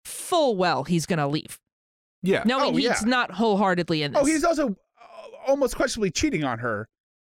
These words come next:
Speaker 3: at the same time, I would,
Speaker 1: Oh, yeah,
Speaker 3: I would
Speaker 1: I'd
Speaker 3: say.
Speaker 1: imagine. I'd
Speaker 3: <laughs> So,
Speaker 1: imagine.
Speaker 3: but,
Speaker 2: The
Speaker 3: um,
Speaker 2: fact that
Speaker 3: yeah,
Speaker 2: he
Speaker 3: I
Speaker 2: said
Speaker 3: mean
Speaker 2: that he would never leave at the start, that's, that's a bit of a red flag.
Speaker 1: <laughs>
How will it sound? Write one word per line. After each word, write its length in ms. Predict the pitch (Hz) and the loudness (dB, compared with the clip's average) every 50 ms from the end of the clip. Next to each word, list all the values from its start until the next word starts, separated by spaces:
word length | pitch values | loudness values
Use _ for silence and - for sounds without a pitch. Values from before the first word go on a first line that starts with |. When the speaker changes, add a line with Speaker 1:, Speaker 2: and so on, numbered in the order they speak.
| _ _ - | _ _ -2
Speaker 3:
at 120 | 196 185 | -2 0
the 80 | 202 185 | 0 0
same 200 | - 196 175 156 | 0 -2 -2 -2
time, 340 | - 285 - 143 127 123 | 0 0 0 0 -2 -2
I 160 | 131 147 165 160 | 0 0 0 2
would, 80 | 156 - | 2 2
Speaker 1:
Oh, 80 | - 170 | 2 2
yeah, 240 | 175 180 214 214 190 | 2 0 0 0 0
Speaker 3:
I 40 | 185 | 0
would 80 | 196 220 | 0 0
Speaker 1:
I'd 80 | 220 | 2
Speaker 3:
say. 220 | 214 220 190 165 175 | 2 2 2 0 0
Speaker 1:
imagine. 320 | 180 - 190 180 180 170 - _ - | 0 -2 -2 -4 -6 -8 -10 _ -4
I'd 120 | 262 262 | -2 0
Speaker 3:
<laughs> 100 | 247 226 | 0 0
So, 60 | 202 | 0
Speaker 1:
imagine. 340 | 240 220 214 208 208 185 165 - 254 269 - 226 190 - - | 2 2 2 2 0 -2 -4 -8 -18 -20 -16 -16 -16 -4 0
Speaker 3:
but, 260 | 214 220 214 208 190 - - _ _ _ _ _ - | 2 4 4 2 0 -4 -12 _ _ _ _ _ 0
Speaker 2:
The 240 | 190 196 185 185 | 2 2 4 4
Speaker 3:
um, 60 | 185 180 | 2 2
Speaker 2:
fact 220 | 208 214 226 - | 0 0 0 0
that 100 | 220 185 | 0 0
Speaker 3:
yeah, 80 | 269 262 | 0 0
Speaker 2:
he 40 | |
Speaker 3:
I 40 | 196 | 0
Speaker 2:
said 260 | 165 - 214 165 156 | 0 0 2 2 2
Speaker 3:
mean 80 | 156 - | 2 0
Speaker 2:
that 120 | 147 131 | 0 0
he 120 | 123 151 143 | 2 2 2
would 180 | 135 131 120 | 2 2 2
never 300 | 120 120 120 113 127 120 | 2 0 2 2 0 0
leave 500 | 113 107 107 104 107 117 131 139 147 - - _ _ _ _ _ _ _ _ _ _ _ _ _ _ _ _ _ _ _ _ - | 2 2 2 2 2 2 0 -2 -4 -8 -12 _ _ _ _ _ _ _ _ _ _ _ _ _ _ _ _ _ _ _ _ -6
at 220 | 135 127 113 - | -6 -6 -4 -4
the 100 | - 104 | -4 -2
start, 520 | - - - - - - - 277 294 - - _ _ _ _ _ _ _ _ _ _ _ _ _ _ _ _ _ _ _ _ _ _ | -2 -2 -2 0 0 0 2 2 0 0 -4 _ _ _ _ _ _ _ _ _ _ _ _ _ _ _ _ _ _ _ _ _ _
that's, 260 | - 247 254 247 - | -2 -2 -2 -2 -2
that's 240 | - 185 185 196 - | -2 -2 -2 0 0
a 60 | 156 | -2
bit 160 | 127 107 104 95 | 0 0 0 0
of 80 | 82 | 0
a 60 | 87 | 0
red 260 | 82 80 80 78 76 - | -2 -2 -2 -2 -4 -4
flag. 380 | - 95 82 85 101 123 - - | -2 -2 0 0 -2 -4 -6 -12
Speaker 1:
<laughs> 40 | _ | _